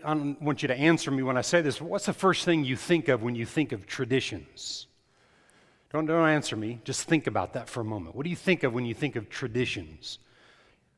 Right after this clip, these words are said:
Things that have been handed down. Things that maybe parents and grandparents and so on and so on, family members, you know,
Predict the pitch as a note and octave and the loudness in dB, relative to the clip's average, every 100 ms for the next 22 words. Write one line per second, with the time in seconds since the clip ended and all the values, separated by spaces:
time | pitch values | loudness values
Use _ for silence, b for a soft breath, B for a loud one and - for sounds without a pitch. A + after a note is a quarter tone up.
0 | b b b b b b b b b b | b b b b b b b b b b
1 | b b b b b C#3+ D3 C3+ B2 A#2+ | b b b b b -2 2 2 2 -2
2 | - D3 C#3+ B2 A2+ B2 A#2 F2+ D2 - | 2 2 2 0 0 0 0 -2 -12 -20
3 | _ _ _ _ b b b b b C3+ | _ _ _ _ b b b b b -4
4 | C3 A#2+ B2 C3+ B2 A#2 G2 b b b | -2 -2 2 2 2 -2 -4 b b b
5 | b _ _ _ _ C3 C#3+ C3 B2+ A2+ | b _ _ _ _ 0 2 2 0 0
6 | B2+ C3 A#2+ B2 A#2+ A2 A#2+ G#2+ C#3 C3 | 4 4 2 0 0 -2 -6 -2 0 2
7 | A#2+ A2+ - C3 A2+ G2+ C3 C3 B2 A#2 | 2 -2 0 0 0 0 0 0 0 -2
8 | B2 A#2+ G#2+ G2+ F#2+ A#2+ A#2 A#2 | -2 -4 -4 -6 -4 -2 -2 -2